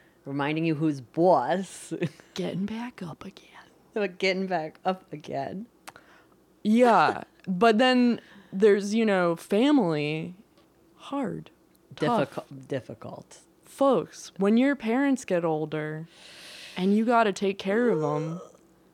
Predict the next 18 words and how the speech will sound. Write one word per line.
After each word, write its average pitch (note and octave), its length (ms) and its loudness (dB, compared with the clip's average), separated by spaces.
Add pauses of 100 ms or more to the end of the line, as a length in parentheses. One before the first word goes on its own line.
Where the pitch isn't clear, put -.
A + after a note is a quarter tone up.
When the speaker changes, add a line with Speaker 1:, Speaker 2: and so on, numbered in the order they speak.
(120)
Speaker 2:
and G3+ 240 4
the F3+ 100 0
system G3 960 -2
is E3 240 -6
broken. G3 960 -2 (880)
Speaker 1:
Oh, F3 300 2
that's F3+ 340 0
bleak. F#3+ 320 -2
It's E3+ 160 -4
bleak F#3 300 -4
and F3 180 0
dark, D#3 280 2
which D3 160 -4
I, C#3+ 120 -2 (140)
yeah, C3+ 400 -2
which, C#3+ 460 -6
which D3 220 -6
is, B2 400 -10